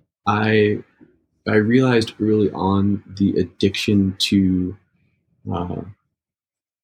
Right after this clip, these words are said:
to success within my own experience to this. So, you know, about a year in, I kept thinking to myself, like,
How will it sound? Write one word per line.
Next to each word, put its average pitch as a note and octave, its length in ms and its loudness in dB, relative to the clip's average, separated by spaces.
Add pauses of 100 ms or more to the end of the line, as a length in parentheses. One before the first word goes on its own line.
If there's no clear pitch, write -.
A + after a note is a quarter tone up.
(1080)
to C3 220 2
success - 800 -2
within F#2+ 600 0 (960)
my F#2 260 0
own G2 220 4
experience E2 600 -2
to E2+ 120 -2
this. D#2+ 220 -6
So, F2+ 400 0 (1300)
you G2 120 -4
know, F#2+ 120 0
about G2+ 220 2
a F#2+ 40 4
year G2+ 440 4
in, F#2+ 420 0 (680)
I G#2 80 -6
kept - 280 -2
thinking G2 260 0
to G2+ 100 -2
myself, F2 440 -2
like, F#2+ 140 -8